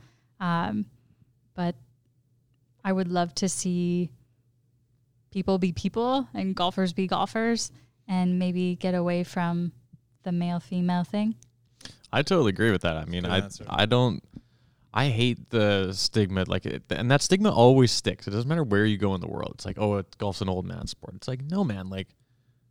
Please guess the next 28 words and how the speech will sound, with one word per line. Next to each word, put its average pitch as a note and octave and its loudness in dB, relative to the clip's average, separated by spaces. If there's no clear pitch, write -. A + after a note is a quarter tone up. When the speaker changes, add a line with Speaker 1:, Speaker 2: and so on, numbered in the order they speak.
Speaker 2:
there's F3+ -8
a A#3+ -2
lot A2 6
of A2 4
girls A#2 4
I F2+ 0
know D#2+ -8
that E2 -6
play G2+ 2
that - -2
will F#2 -8
beat C#3+ 0
the G#2+ -8
crap A#2 2
out - -6
of - -18
me. - -18
And A2 -2
it's, - 0
anyone D#3+ 2
enjoys B2 6
it, G2+ 2
anyone G#3 4
that A3 2
gets D#3+ 4
into A#2+ 0
this A#2+ 0
game, A2 -6